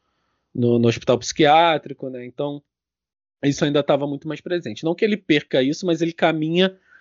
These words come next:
numa direção mais explicativa depois, né? É, trazendo menos, menos estatística,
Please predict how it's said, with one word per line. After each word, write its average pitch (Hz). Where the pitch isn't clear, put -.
numa 160
direção 160
mais 151
explicativa 185
depois, 120
né? 107
É, 113
trazendo 131
menos, 135
menos 147
estatística, 147